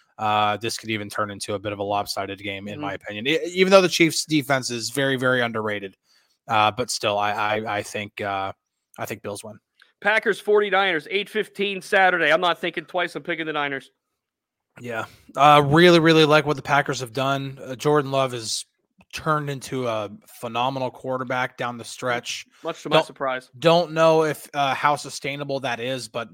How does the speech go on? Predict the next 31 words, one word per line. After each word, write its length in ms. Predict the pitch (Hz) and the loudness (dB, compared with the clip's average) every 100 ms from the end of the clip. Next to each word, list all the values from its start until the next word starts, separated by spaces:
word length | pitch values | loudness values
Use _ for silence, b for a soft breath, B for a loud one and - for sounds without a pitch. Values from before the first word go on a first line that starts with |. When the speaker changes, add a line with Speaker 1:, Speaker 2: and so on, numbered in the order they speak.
| 120 | -14
Speaker 1:
regardless, 580 | 117 120 127 135 131 123 | -14 -8 -4 -4 -4 -8
he's 160 | 131 - | -10 -14
playing 540 | - 127 127 120 104 | -10 -8 -6 -6 -10
very, 320 | 101 123 127 | -6 -2 -2
very 200 | 120 123 | -4 -4
well 220 | 117 120 | -4 -4
right 240 | 120 120 117 | -2 -4 -6
now. 340 | 113 120 117 b b b b _ | -6 -6 -6 b b b b _
Uh, 220 | 117 113 | -2 0
I 20 | |
don't 220 | 117 151 151 | 2 0 2
know 160 | 147 | 2
if 100 | 135 | 2
I, 180 | 139 135 | 0 -2
he 200 | 131 139 | -6 -8
deserved 460 | 127 117 135 131 113 | -8 -6 -4 -4 -6
the 40 | |
highest 520 | - 139 139 131 - | -4 -2 0 -2 -6
grade 340 | - 127 131 123 | -6 -4 -2 -2
by 140 | 117 | -4
P 240 | - 139 | -6 -4
F 180 | 123 - | -4 -2
F 400 | 143 135 - - - | 0 0 -4 -14 -14
during 220 | 135 127 | -10 -8
the 60 | 117 | -6
wild 320 | 120 143 147 | -2 0 -2
card 240 | - 117 107 | -4 -6 -8
weekend, 480 | 107 110 101 104 - _ _ _ _ _ | -12 -10 -14 -14 -20 _ _ _ _ _
um, 640 | 120 117 113 113 113 113 117 123 | -4 -2 -2 -2 -6 -14 -20 _
but 280 | 110 135 127 _ _ _ | -4 -2 -2 _ _ _
nonetheless 760 | 147 156 165 151 139 135 120 - | -2 4 4 4 2 0 -2 -8